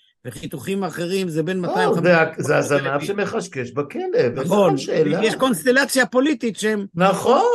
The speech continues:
Speaker 1: זאת
Speaker 2: נכון,
Speaker 1: הקונסטלציה
Speaker 2: לגמרי.
Speaker 1: שת-, זאת הקונסטלציה שתביא למפלתם.
Speaker 2: ל-, לגמרי, ו-, ו-, ויותר מזה, יותר מזה,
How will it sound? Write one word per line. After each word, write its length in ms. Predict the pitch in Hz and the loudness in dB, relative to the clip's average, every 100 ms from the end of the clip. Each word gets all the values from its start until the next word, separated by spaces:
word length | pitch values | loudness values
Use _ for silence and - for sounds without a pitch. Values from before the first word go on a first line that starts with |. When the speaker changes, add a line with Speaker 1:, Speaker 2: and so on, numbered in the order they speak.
| 370 175 | 0 -4
Speaker 1:
זאת 320 | - 240 269 | 0 2 2
Speaker 2:
נכון, 60 | |
Speaker 1:
הקונסטלציה 500 | - 254 208 226 214 226 | 2 2 0 0 0 2
Speaker 2:
לגמרי. 140 | 208 - | 2 2
Speaker 1:
שת-, 140 | 214 139 98 - - _ _ _ - | -2 -6 -8 -12 -14 _ _ _ -12
זאת 320 | - 226 254 | 0 2 2
הקונסטלציה 1040 | 269 - 240 180 220 220 - 208 202 226 202 | 0 0 0 0 0 0 -4 -4 -4 -4 -6
שתביא 360 | 170 190 185 | -8 -6 -4
למפלתם. 680 | 190 180 151 170 147 151 123 117 - | -4 -4 -6 -8 -8 -8 -8 -12 -12
Speaker 2:
ל-, 400 | 131 135 - 127 | -2 -2 0 -2
לגמרי, 440 | 139 123 147 196 214 120 | 0 0 2 0 0 -2
ו-, 160 | 160 170 | -4 -4
ו-, 160 | 120 131 123 | -4 -4 -2
ויותר 400 | 117 107 147 294 | -2 0 0 0
מזה, 440 | 381 190 139 117 107 - | -4 -8 -6 -4 -6 -10
יותר 220 | 101 92 170 | -12 -6 -4
מזה, 460 | 240 139 110 107 | -4 -2 -2 -4